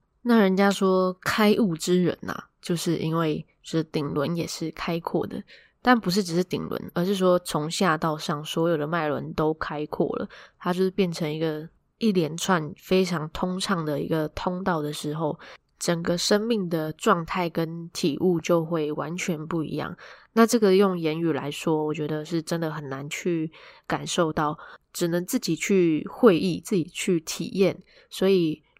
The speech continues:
我觉得了解顶轮是什么样的感觉，就是要真的静下心，给自己先三到五分钟的时间，然后静静的去，你可以先把你的注意力就放在头顶的地方。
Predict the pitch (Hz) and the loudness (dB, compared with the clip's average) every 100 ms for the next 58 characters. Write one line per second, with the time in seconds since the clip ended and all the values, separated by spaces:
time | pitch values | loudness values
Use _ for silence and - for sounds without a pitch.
0 | _ - 185 185 185 180 180 196 214 170 | _ 0 4 6 6 6 4 4 4 2
1 | - 175 165 170 165 214 240 - 151 165 | 2 -2 0 0 0 0 -2 -2 -2 -2
2 | 156 139 139 - 135 - - 135 - - | -2 -6 -8 -8 -8 -6 -6 -6 -12 -20
3 | _ - 175 - 175 156 147 - _ 147 | _ -2 0 0 0 0 -2 -12 _ -20
4 | - 180 160 - 190 190 175 - - _ | -4 -2 -2 2 2 4 0 0 -8 _
5 | _ _ - 185 175 160 - 170 151 170 | _ _ -6 -6 -4 -6 -4 -6 -6 -12
6 | _ _ _ 165 156 175 156 - _ _ | _ _ _ -4 -4 -4 -6 -6 _ _
7 | - - 202 214 - 180 180 151 151 156 | -4 0 0 -2 -4 -2 0 0 -2 -4
8 | 156 156 156 - 143 151 147 - - - | -4 -6 -6 -6 -6 -6 -8 -10 -20 -20
9 | _ 160 175 196 170 175 151 147 - 156 | _ -2 0 0 -2 -4 -4 -4 -2 -2
10 | - - 175 202 190 - 208 196 208 135 | -4 -8 -2 2 2 0 -4 -4 -4 -6
11 | 135 165 - 180 175 175 175 165 160 156 | -6 -12 -2 0 0 0 -2 -4 -4 -4
12 | - 147 165 - - 147 165 - | -4 -4 -4 -6 -8 -8 -6 -8